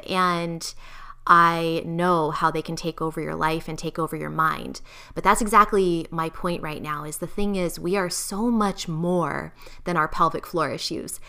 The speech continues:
There's so much more to us than just that. It's a part of us, but it doesn't define us. Our pelvic health challenges do not define who we are. There's more. There's so much more to think about, talk about, and have fun with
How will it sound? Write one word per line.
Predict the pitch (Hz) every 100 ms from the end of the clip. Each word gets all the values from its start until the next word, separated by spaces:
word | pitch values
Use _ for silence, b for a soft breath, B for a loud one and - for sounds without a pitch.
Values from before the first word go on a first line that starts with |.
| B
There's | 196 196
so | - 254
much | 277 254 -
more | 190 190
to | 185 - 180 170
us | 208 311 - - B B -
than | 185
just | 180 180 -
that. | 156 - - - b b b -
It's | -
a | 202
part | - 294 392
of | 165
us, | 151 160 - - - b b
but | -
it | 196 -
doesn't | 214 202
define | 165 170 - 170 170 175 180
us. | - - 165 - - B B
Our | 175
pelvic | 185 214 233 226 -
health | - 196 196
challenges | - 185 175 180 175 160
do | -
not | 165 160 160
define | 160 156 156 156
who | 170
we | 147 143
are. | - 165 -
There's | 196 214
more. | 220 247 285 202 165 B B -
There's | 262
so | - 294
much | 302 311 -
more | 240 233 226 B
to | -
think | 180 233 254
about, | 240 214 214 -
talk | - - 240 269
about, | 196 170 156 160 - - B B B -
and | 247 269
have | 240 247 226 220
fun | - - 233 320 339
with | 180 147 196 - -